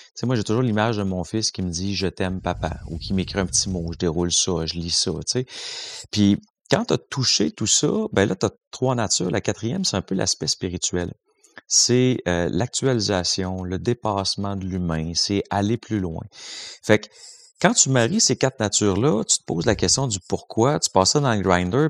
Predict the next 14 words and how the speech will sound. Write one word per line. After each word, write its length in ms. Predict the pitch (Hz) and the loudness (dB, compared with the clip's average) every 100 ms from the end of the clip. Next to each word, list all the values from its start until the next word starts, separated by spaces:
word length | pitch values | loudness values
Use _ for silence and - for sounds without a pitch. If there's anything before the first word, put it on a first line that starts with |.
| - | 0
puis 120 | 110 | -2
là, 140 | 139 | 0
tu 180 | 190 - | 0 -4
trouves 480 | - 151 160 135 98 85 | 0 2 2 2 -2 0
des 280 | 113 120 98 | 2 2 0
réponses. 600 | 85 82 95 92 - - - | -2 -2 -2 -4 -6 -6 -4
Mais 100 | 104 | -2
il 40 | |
faut 140 | - | -2
que 120 | 185 - | -2 -4
tu 60 | - | -2
trouves 340 | - 131 127 - _ | 0 2 0 -6 _
la 440 | 87 90 95 92 85 | 0 2 4 2 -2
réponse. 640 | 85 - - - - | -6 -6 -8 -8 -8